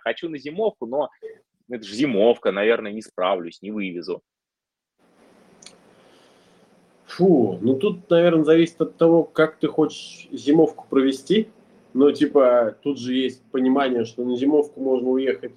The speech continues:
Speaker 2: там, в Турцию, жить в одной Анталии, там, снимать, там, какое-то жильё и просто жить, работать.
Speaker 1: Давай
Speaker 2: А можно
Speaker 1: раскроем вообще, это, э, это дорого? То есть это, м, сколько миллиардов вообще стоит?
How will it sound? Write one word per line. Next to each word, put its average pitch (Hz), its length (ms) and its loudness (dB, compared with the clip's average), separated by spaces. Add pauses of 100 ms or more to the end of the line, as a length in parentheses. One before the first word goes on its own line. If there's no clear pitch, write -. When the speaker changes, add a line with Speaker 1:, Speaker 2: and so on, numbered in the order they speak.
(100)
Speaker 2:
там, 95 280 -14 (460)
в - 100 -20
Турцию, 139 520 0
жить 139 220 -4
в 127 80 0
одной 131 320 2
Анталии, 123 520 0
там, 107 500 -6 (180)
снимать, 135 540 0 (840)
там, 107 100 -10
какое-то 123 520 0
жильё 127 380 4
и 120 160 2
просто 131 340 0
жить, 127 220 -4
работать. 160 520 2 (540)
Speaker 1:
Давай 190 180 2
Speaker 2:
А 247 80 -2
можно 208 200 2
Speaker 1:
раскроем 190 160 2
вообще, 139 300 -6
это, 160 180 -8
э, 165 220 -10
это 185 300 -8
дорого? 160 600 -8 (120)
То 123 80 -14
есть 123 220 -16
это, 156 500 -6
м, 151 320 -20
сколько 208 380 -4
миллиардов 120 540 0
вообще 92 320 -14
стоит? 90 340 -10